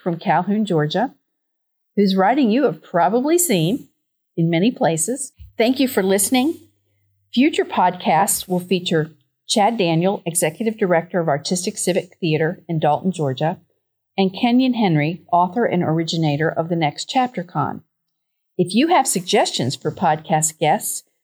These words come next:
you can contact us at the email address on the show notes. Also, we would like sponsors to defray the cost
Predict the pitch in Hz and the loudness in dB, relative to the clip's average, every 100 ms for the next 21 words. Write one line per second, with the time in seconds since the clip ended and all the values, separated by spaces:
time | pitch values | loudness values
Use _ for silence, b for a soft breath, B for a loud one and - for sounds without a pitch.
0 | _ - 190 214 196 226 311 - 156 123 | _ -4 0 0 0 0 -2 0 -2 -2
1 | - 160 - - 175 180 180 175 180 - | -2 -4 -4 -4 -2 -2 -2 -2 -2 -2
2 | 202 208 151 156 151 143 - 151 170 160 | 2 2 2 0 0 0 -2 -4 -4 -2
3 | 202 202 139 127 - - _ _ _ _ | 0 2 0 -4 -12 -20 _ _ _ _
4 | _ _ _ _ 214 359 - 185 120 - | _ _ _ _ 0 0 0 0 0 -4
5 | - 302 381 180 175 - - 294 440 - | 0 2 2 2 0 -2 -2 0 0 -2
6 | 165 - - 208 190 - 214 311 349 262 | -4 -4 -2 -2 -2 0 0 2 0 0
7 | - 196 | 0 0